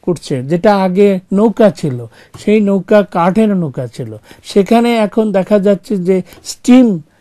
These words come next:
ইঞ্জিন সেখানে আবিষ্কার করা হলো। এবং দেখা গেল যে এই জাহাজ শিল্প যখন আসলো, তখন এই পণ্য, এ, এক জায়গা থেকে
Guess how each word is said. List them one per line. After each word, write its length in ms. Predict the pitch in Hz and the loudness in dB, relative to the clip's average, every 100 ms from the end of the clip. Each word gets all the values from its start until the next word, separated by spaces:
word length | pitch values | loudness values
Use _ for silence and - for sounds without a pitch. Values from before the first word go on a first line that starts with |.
| _ | _
ইঞ্জিন 520 | 208 202 185 214 175 113 _ - | 0 2 4 4 2 -2 _ -10
সেখানে 380 | 196 160 185 170 | -8 -4 -4 -4
আবিষ্কার 600 | 156 180 - - 180 131 | -2 -4 -4 -2 -2 -2
করা 260 | 131 117 | -8 -10
হলো। 260 | 110 101 104 _ - - | -12 -14 -18 _ -18 -6
এবং 280 | 170 214 202 | -2 0 2
দেখা 280 | 202 233 | 0 0
গেল 340 | 214 226 220 214 - _ - | 2 2 4 2 -2 _ -10
যে 340 | 160 185 196 - | 0 4 4 4
এই 240 | 196 196 151 | 2 0 0
জাহাজ 520 | 170 160 196 202 - _ _ - | -2 0 2 2 0 _ _ -10
শিল্প 420 | - 208 180 214 | 0 0 2 0
যখন 420 | 185 170 208 196 - | 2 0 -2 -2 -4
আসলো, 460 | 190 - 233 180 - _ _ | -6 -4 -2 -2 -4 _ _
তখন 260 | 190 196 220 | -2 0 0
এই 260 | 220 247 - | 2 2 2
পণ্য, 500 | 226 214 214 208 165 _ _ - | 2 4 4 2 0 _ _ -4
এ, 300 | 190 190 185 - | 0 2 0 -2
এক 220 | 196 190 | 0 2
জায়গা 240 | 202 196 | 2 2
থেকে 320 | 196 214 196 | 2 0 -2